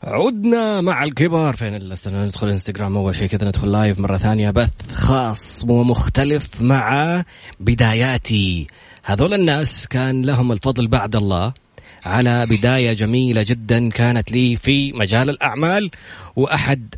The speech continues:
أكبر العقود اللي وقعت من فضل الله، أحد أكبر العقود وأحد ال-، أكبر ال-، القي-، القيم اللي تلقيتها في تقديم مناسبات و-، وبعض ال-، ال-، الحفلات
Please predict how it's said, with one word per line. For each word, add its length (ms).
أكبر 320
العقود 380
اللي 120
وقعت 520
من 100
فضل 300
الله، 160
أحد 260
أكبر 240
العقود 360
وأحد 300
ال-، 220
أكبر 640
ال-، 300
القي-، 720
القيم 640
اللي 380
تلقيتها 800
في 220
تقديم 420
مناسبات 600
و-، 200
وبعض 300
ال-، 220
ال-، 640
الحفلات 640